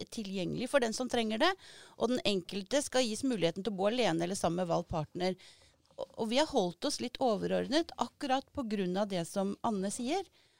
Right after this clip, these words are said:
at vi skal ikke liksom si at vi skal så og så mange sykehjemsplasser og så og så mange omsorgsboliger.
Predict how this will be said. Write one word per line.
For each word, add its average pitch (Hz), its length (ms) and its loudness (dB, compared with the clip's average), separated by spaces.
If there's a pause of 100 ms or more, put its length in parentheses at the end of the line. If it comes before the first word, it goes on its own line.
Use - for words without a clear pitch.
(120)
at 226 200 -2
vi 214 100 -6
skal - 200 -2
ikke - 200 -4
liksom 226 400 -2
si 214 180 -2
at 175 140 0
vi 185 80 -6
skal 214 160 -2
så 180 200 -2
og 170 60 -2
så 190 80 -4
mange 175 240 0
sykehjemsplasser 208 720 0
og 196 80 -2
så 180 160 0
og 180 80 -4
så 180 80 -4
mange 175 240 0
omsorgsboliger. 226 880 -2